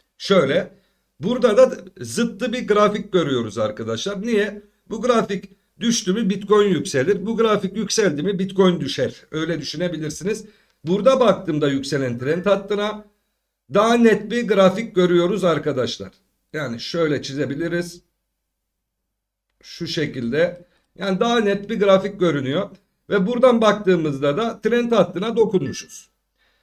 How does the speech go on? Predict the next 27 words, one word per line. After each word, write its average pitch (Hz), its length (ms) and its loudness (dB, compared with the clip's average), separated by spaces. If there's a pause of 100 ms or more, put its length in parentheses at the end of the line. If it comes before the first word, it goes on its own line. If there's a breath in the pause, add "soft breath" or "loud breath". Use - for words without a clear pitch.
(140)
Şimdi 233 320 -2
biz 247 120 -4
hangisini 240 520 2
baz 143 160 4
alacağız? 123 540 0 (220)
Bunu 233 240 0
mu? 254 320 0 (720)
Yoksa 220 720 0
bunu 185 380 0
mu 175 160 4
baz 127 180 4
alacağız 110 400 -2
arkadaşlar? 110 640 -4 (440)
Dediğim 233 380 0
şekilde 202 800 0 (220)
şu 247 240 -2
bölge 170 300 4
arkadaşlar 135 640 2
üç 247 240 -4
aşağı 165 440 2
beş 190 220 2
yukarı 196 380 2
direnç 226 360 2
bölgesidir. 101 760 -8 (440)
Öyle 175 260 2
değil 262 180 2
mi? - 120 -8